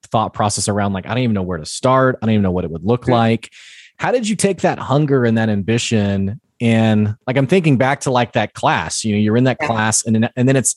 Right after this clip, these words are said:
Speaker 1: after the class is over, it's like, "Okay, now's the time to actually get out there and invest." H-, how did you start doing it? Like, how did you get over the fearfulness of, like, "Am I really doing this?" I mean,
Speaker 2: I think I had enough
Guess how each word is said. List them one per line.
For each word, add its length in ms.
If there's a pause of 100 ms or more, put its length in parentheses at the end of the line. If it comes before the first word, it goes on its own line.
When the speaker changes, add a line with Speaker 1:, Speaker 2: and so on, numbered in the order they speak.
Speaker 1:
after 180
the 80
class 240
is 120
over, 180
it's 120
like, 200
"Okay, 200
now's 400
the 100
time 580 (640)
to 80
actually 680
get 280
out 240
there 160
and 80
invest." 640 (400)
H-, 140
how 180
did 180
you 320 (200)
start 300
doing 340
it? 80
Like, 120
how 100
did 80
you 60
get 100
over 160
the 120
fearfulness 600
of, 80
like, 260
"Am 100
I 40
really 300
doing 320
this?" 340 (160)
I 60
mean, 120
Speaker 2:
I 220
think 360 (200)
I 100
had 160
enough 260